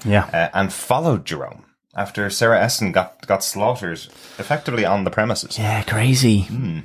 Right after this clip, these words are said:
Speaker 1: I don't think he met the psych evaluation team when he, uh, put in his application,
Speaker 2: <laughs> Possibly
Speaker 1: uh,
Speaker 2: not.
Speaker 1: for the G C P D,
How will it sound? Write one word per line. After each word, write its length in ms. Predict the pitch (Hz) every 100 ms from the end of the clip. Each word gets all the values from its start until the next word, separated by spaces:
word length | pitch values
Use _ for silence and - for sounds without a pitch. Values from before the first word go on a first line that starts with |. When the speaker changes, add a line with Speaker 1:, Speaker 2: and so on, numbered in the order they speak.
| -
Speaker 1:
I 20 |
don't 160 | 98 127 139
think 160 | 135
he 160 | 127 120
met 540 | 110 110 107 107 - _
the 80 |
psych 880 | 98 - - - - 101 104 92 -
evaluation 960 | 90 98 95 92 95 95 92 - 101 95
team 400 | - 95 92 92
when 140 | 90
he, 440 | 92 92 92 90 90
uh, 260 | 92 92
put 200 | - 101
in 140 | 104 104
his 180 | 101
application, 800 | 104 104 107 107 104 107 - 104
Speaker 2:
<laughs> 160 | - -
Possibly 400 | - 120 110 104
Speaker 1:
uh, 140 | 101
Speaker 2:
not. 80 | 101
Speaker 1:
for 400 | - 110 104 104
the 100 | 104
G 220 | 104 113
C 180 | 110 120
P 240 | 110 113 110
D, 340 | 117 120 117